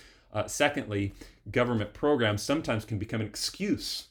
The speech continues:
for the church and for Christians and others to become kind of hands-off and doing good themselves. "Well, I don't want to help the poor.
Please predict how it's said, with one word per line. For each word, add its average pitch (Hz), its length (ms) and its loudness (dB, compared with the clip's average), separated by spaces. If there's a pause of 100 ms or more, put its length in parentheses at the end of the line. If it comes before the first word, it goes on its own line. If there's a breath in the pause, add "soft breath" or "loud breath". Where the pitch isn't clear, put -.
for 104 300 0
the 98 100 -4
church - 400 0
and 101 100 -4
for 110 120 -8
Christians 113 500 -4
and 104 100 -4
others 131 320 0
to 117 120 -4
become 113 480 -4
kind 123 160 0
of 107 60 -2
hands-off 131 600 2
and 107 140 0
doing 120 260 2
good 120 200 -4
themselves. 139 720 -6 (400 soft breath)
"Well, 117 120 4
I - 20 6
don't 143 140 4
want 170 180 0
to 127 60 0
help 98 160 2
the 110 80 0
poor. 101 520 0